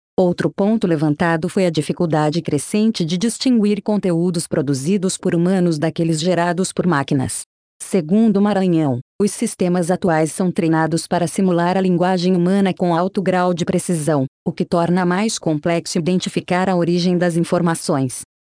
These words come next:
O evento reuniu representantes de tribunais de contas de todo o país, além de gestores públicos, pesquisadores, especialistas em tecnologia e estudantes.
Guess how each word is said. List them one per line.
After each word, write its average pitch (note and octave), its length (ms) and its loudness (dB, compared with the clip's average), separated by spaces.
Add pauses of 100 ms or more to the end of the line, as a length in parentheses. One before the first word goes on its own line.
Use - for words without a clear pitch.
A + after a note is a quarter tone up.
O F#3+ 80 2
evento E3 380 0
reuniu D#3+ 400 2
representantes F#3 920 0
de F#3+ 120 -2
tribunais F3 580 0
de F#3+ 100 -2
contas G#3 520 0
de D#3+ 160 -4
todo G3 240 0
o G3 60 -4
país, F3 440 0 (220)
além F3+ 340 2
de D#3+ 140 -2
gestores F3+ 560 0
públicos, F#3 640 -2 (240)
pesquisadores, D#3+ 960 0 (180)
especialistas F#3+ 920 -2
em F#3+ 100 2
tecnologia D3+ 840 0
e E3 40 2
estudantes. D#3+ 800 -2